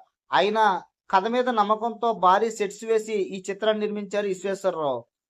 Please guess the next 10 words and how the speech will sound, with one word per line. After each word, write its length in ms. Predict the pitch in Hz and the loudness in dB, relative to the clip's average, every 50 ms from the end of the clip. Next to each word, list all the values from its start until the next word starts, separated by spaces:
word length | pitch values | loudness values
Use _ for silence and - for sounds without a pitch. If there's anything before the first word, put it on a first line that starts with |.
| _ - | _ -2
అంత 240 | 147 180 185 - 247 | -2 -2 -2 -2 -2
భారీ 380 | 226 180 185 185 196 220 247 247 | 0 4 6 6 6 4 2 -2
బడ్జెట్ 460 | 208 240 226 208 226 233 226 226 - | -4 -4 -4 -2 -4 -4 -4 -4 -4
తో 100 | 233 226 | -2 -2
నిర్మించిన 480 | 214 214 214 214 220 214 214 226 214 | -2 -2 -4 -4 -6 -8 -6 -8 -8
ఈ 280 | 208 175 165 196 208 175 - | -8 -8 -10 -12 -10 -8 -8
చిత్రం 440 | 190 185 - 226 233 214 180 147 139 _ _ - | -8 -6 -4 -4 -4 -2 -4 -8 -12 _ _ 0
ఎలా 340 | 127 147 160 185 214 240 254 | 4 6 8 10 10 10 10
ఉంటుందో 500 | 240 226 220 214 233 233 233 233 247 240 | 10 6 4 0 -2 0 4 4 6 6
అని 520 | 214 202 214 233 240 226 190 160 151 143 | 6 6 4 4 2 0 0 -2 -4 -6